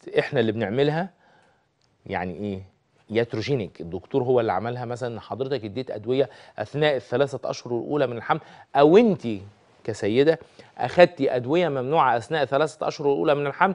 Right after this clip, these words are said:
سببت اجهاض وادت الى الاجهاض، او حضرتك ما كنتش عارف ومش حاطط في دماغك ان هذه السيده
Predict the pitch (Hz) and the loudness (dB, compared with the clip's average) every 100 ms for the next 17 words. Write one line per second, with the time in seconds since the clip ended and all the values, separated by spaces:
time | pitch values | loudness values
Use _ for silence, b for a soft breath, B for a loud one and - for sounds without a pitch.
0 | B B - 131 123 147 123 113 131 143 | B B -2 0 2 0 0 0 6 6
1 | 139 B B 110 127 135 139 117 147 123 | 4 B B 0 2 2 0 0 0 0
2 | 123 - 123 117 98 101 85 - B B | -2 2 2 2 -2 -4 -6 -8 B B
3 | - 160 170 117 90 _ - 110 127 127 | 4 6 6 2 -10 _ -10 -6 -6 -8
4 | 117 104 113 - 101 131 139 110 101 - | -12 -10 -12 -10 -2 0 0 -2 -14 -2
5 | 127 143 127 - 113 113 127 143 139 135 | 0 0 -4 -8 -10 -6 -4 0 0 -2
6 | 113 110 107 131 - 120 139 143 | -8 -6 -4 -4 -2 0 2 0